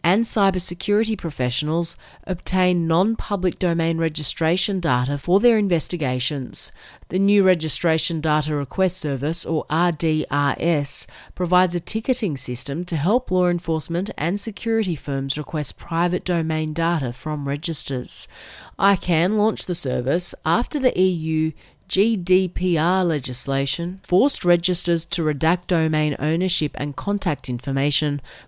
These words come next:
from the public who is database. The European Council and the European Parliament have reached a political agreement on the Cyber Resilience Act, a piece of legislation meant to improve the security of smart devices sold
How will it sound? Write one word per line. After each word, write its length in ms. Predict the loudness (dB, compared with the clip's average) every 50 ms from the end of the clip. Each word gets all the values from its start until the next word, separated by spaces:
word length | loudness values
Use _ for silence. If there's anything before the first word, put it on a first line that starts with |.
| _
from 280 | -2 0 2 2 2 2
the 80 | 0 -2
public 540 | -2 -2 -2 -2 0 0 0 0 -2 -4 -8 -4 0
who 240 | 2 2 2 0 0
is 300 | 0 0 0 0 0 -2
database. 1000 | -2 0 0 2 2 0 0 0 0 0 0 0 -2 -2 -4 -4 -4 -4 -4 -6 -8 _ _ _ _ _ _ _ -20 -20 -20 -20 -20 -20 -20 -10
The 100 | -4 0
European 500 | 4 6 6 6 4 4 2 2 2 0
Council 500 | 0 0 0 0 0 0 0 0 0 0
and 240 | 2 2 2 2 4
the 60 | 4
European 540 | 4 6 4 4 4 2 0 0 0 0 -2
Parliament 560 | -2 -2 -2 0 0 2 2 0 0 -2 -2
have 160 | -6 -6 -2 -2
reached 280 | -2 -2 -2 -4 -4
a 60 | -4
political 540 | -4 -2 -2 0 0 -2 -2 -2 0 0 0
agreement 500 | 0 0 0 -2 0 0 0 -2 -4 -4 -6 -4
on 120 | -4 -2
the 80 | -2 0
Cyber 440 | 0 0 0 0 0 0 0 0 -2
Resilience 640 | -2 -2 0 0 0 0 0 0 0 0 0 -2
Act, 400 | 0 -2 -2 -2 -4 -10 -14 -16 -16 -18 -20 -20 -20 -12 -8
a 80 | -2
piece 260 | 2 4 4 4 4 2
of 120 | 0 2
legislation 840 | 2 2 2 2 0 0 2 2 2 2 2 2 0 0 -2 0
meant 220 | 0 0 0 0 -2
to 120 | -4 -2
improve 360 | -2 -2 0 0 0 0 0
the 100 | 0 0
security 560 | 0 0 -2 -4 -2 -2 0 0 0 0 0 0
of 80 | 0
smart 380 | 0 0 0 0 0 0 0 -2
devices 560 | -4 -4 -2 -2 0 0 0 0 0 0 0
sold 480 | 0 2 2 2 2 2 0 -4 -6